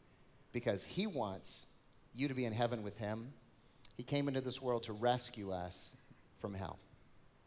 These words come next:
Let's pray together. Father, thank you.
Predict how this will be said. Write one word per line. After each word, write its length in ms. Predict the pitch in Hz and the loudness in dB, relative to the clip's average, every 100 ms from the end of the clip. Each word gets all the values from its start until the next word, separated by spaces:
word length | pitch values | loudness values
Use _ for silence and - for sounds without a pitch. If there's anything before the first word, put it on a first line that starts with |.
| - - - | -14 -14 -8
Let's 140 | 117 117 | 0 0
pray 160 | 113 | 2
together. 320 | 90 85 78 - - - - - - - - - - - - - - - - - | -2 -2 -8 -8 -18 -20 -20 -20 -20 -20 -20 -20 -20 -20 -20 -18 -20 -20 -20 -6
Father, 300 | - 160 151 | 6 8 8
thank 340 | 143 151 139 - | 8 6 6 2
you. 140 | 98 | -4